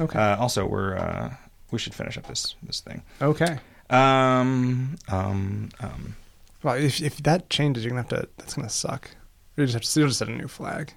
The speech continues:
Speaker 1: It'll just be a new flag. Never mind. Go ahead.
Speaker 2: What if what change? What?
Speaker 1: Like if, if you actually are setting it to, to one with the council, you don't wanna have to move everything back by one.
Speaker 2: No, no, I'm, I'm not. I mean, it, it was all, like, the reason that that expository adventure was so easy to put in is because it was, that flag was getting set.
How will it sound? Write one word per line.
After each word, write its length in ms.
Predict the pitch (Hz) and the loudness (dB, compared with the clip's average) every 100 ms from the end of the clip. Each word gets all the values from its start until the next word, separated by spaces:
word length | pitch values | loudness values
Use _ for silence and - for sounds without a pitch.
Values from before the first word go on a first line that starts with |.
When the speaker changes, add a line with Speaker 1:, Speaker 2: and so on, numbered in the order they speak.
| - - | -20 -16
Speaker 1:
It'll 100 | - | -12
just 140 | - - | -10 -10
be 80 | |
a 20 | - | -12
new 100 | 151 | -12
flag. 220 | - - - 160 | -16 -20 -10 -6
Never 140 | 160 | -6
mind. 160 | 175 - | -10 -12
Go 80 | - | -10
ahead. 120 | 113 - | -10 -2
Speaker 2:
What 160 | 131 - | -2 0
if 120 | 107 | -2
what 160 | 117 110 | -4 -6
change? 180 | 104 | -8
What? 160 | 110 123 - _ - | -6 -8 -12 _ 0
Speaker 1:
Like 140 | 143 | 2
if, 120 | 127 - | 2 0
if 140 | 143 131 | 0 4
you 140 | 131 | 4
actually 300 | 127 117 113 | 4 2 0
are 120 | 107 | 0
setting 320 | 107 117 113 110 | 0 -2 -2 -4
it 200 | 107 - | -8 -8
to, 300 | 127 - 117 _ _ - _ - - _ _ _ _ _ | -6 -6 -8 _ _ -20 _ -20 -20 _ _ _ _ _
to 120 | - 120 | -2 0
one 280 | 107 110 107 | 2 0 -2
with 80 | |
the 80 | - | -6
council, 560 | - 110 104 110 104 98 - | -6 -6 -4 -4 -4 -6 -6
you 100 | 123 | -2
don't 140 | 113 | 0
wanna 140 | 113 | -2
have 60 | 104 | -4
to 40 | 113 | -4
move 200 | 110 107 | -2 0
everything 340 | 101 98 101 | -2 -4 -4
back 320 | 101 101 110 | -2 -2 -2
by 100 | - | -8
one. 440 | - 120 113 117 117 - | -8 -6 -6 -6 -6 2
Speaker 2:
No, 280 | 196 190 160 | 6 6 4
no, 140 | 135 | 4
I'm, 200 | 123 120 107 | 2 0 -2
I'm 160 | 101 | -4
not. 380 | 98 95 92 - | -2 -2 -2 -2
I 40 | 113 | 0
mean, 120 | 117 | 2
it, 160 | 120 - | 2 2
it 80 | |
was 160 | 139 139 | 6 6
all, 180 | 156 117 | 6 6
like, 220 | 139 127 | 6 6
the 100 | 127 | 8
reason 280 | 143 156 143 | 8 8 6
that 140 | 117 | 4
that 260 | 123 117 - | 4 2 -2
expository 760 | - 107 - 120 113 110 104 | -6 -2 2 4 4 6 6
adventure 280 | 98 101 101 | 6 4 4
was 140 | 92 | 4
so 160 | - 110 | 6 6
easy 220 | 107 107 | 6 4
to 80 | 90 | 2
put 160 | - 95 | 2 4
in 160 | 107 | 4
is 160 | 90 85 | 4 0
because 340 | 90 87 87 - | -2 -2 -2 -2
it 120 | 95 | -6
was, 220 | 95 90 | -4 -4
that 340 | - 95 95 - | -2 0 0 0
flag 260 | 104 98 | 2 2
was 140 | 95 90 | 2 0
getting 200 | 90 87 | 0 2
set. 340 | - 95 87 | 2 2 0